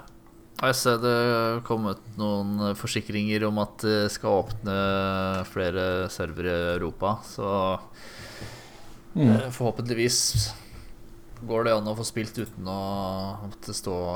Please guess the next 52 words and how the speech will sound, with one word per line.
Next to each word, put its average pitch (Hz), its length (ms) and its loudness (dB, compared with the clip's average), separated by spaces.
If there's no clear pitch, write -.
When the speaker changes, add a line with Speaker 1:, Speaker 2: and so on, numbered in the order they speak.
Speaker 1:
i 90 200 -4
kø 92 200 -4
i 90 220 0
et - 180 -14
halvt 92 260 -2
døgn 92 320 0
først, - 520 -2
eh, 110 280 0
etter - 180 -12
hvert. - 380 4
Speaker 2:
Ja, 147 120 10
det 139 100 12
er 135 100 12
lov 131 220 12
å 147 80 12
håpe 127 240 10
det, 127 80 12
i 135 100 12
hvert 123 60 2
fall 117 140 10
så 127 160 2
får 123 120 6
man 117 140 6
håpe 107 240 6
at 101 140 0
en 113 120 4
del 101 180 8
av 101 100 6
de 95 100 4
som 104 140 2
er 92 40 -2
på 104 120 -2
Cineworld 101 500 0
går 95 180 4
videre 90 360 4
til 101 140 2
det, 95 100 4
altså 95 180 0
hopper 101 380 4
og, 101 340 8
hopper 95 120 -2
på 101 180 0
den 98 180 6
nye 90 220 6
regionen, 95 420 4
det 107 80 4
hadde 95 180 2
vært 95 160 2
veldig 78 140 -2
fint. - 420 -8
Speaker 1:
Mm. 135 160 -4
Speaker 2:
Mm. 107 260 2